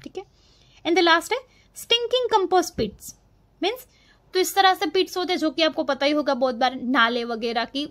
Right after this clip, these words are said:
बहुत ही स्टिंकिंग होते हैं, बहुत ही बास आती है वहाँ पे, राइट।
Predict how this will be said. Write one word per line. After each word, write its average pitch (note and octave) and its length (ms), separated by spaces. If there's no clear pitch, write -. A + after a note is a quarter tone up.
बहुत C4 320
ही D#4 80
स्टिंकिंग C#4 460
होते A3+ 200
हैं, G#3+ 80
बहुत A#3+ 180
ही C4+ 40
बास A3 300
आती G#3 180
है G#3+ 60
वहाँ F#3+ 200
पे, - 80
राइट। G4 200